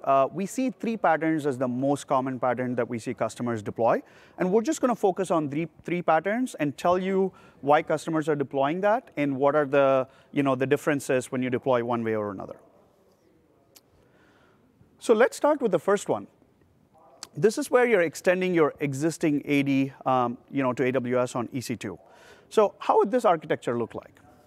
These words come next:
Well, first, let's start with your on-premises. Because you're extending your A D, there's an assumption that you guys have A D running somewhere, you know, in your data centers.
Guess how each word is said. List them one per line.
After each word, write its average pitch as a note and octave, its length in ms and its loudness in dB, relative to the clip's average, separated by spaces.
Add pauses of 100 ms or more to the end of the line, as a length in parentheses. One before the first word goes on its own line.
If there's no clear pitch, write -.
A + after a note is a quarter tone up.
(220)
Well, E3 160 2
first, - 500 0
let's F3+ 200 2
start G3 280 2
with F3 160 -2
your D3+ 120 4
on-premises. C3+ 640 -4 (340)
Because F#3+ 280 2
you're F3+ 140 4
extending F3 460 0
your D3+ 120 4
A C3+ 140 2
D, F3 280 -4 (220)
there's D3 420 2
an C#3 100 -2
assumption D#3+ 460 0
that C#3 180 2
you C3+ 100 -2
guys C#3 240 2
have C3+ 300 0
A C#3 140 0
D C3+ 140 0
running B2+ 340 0
somewhere, B2+ 480 0 (220)
you C3+ 100 -4
know, B2 80 0
in A#2 120 -2
your A#2+ 100 -2
data A#2+ 220 -2
centers. A#2+ 420 -6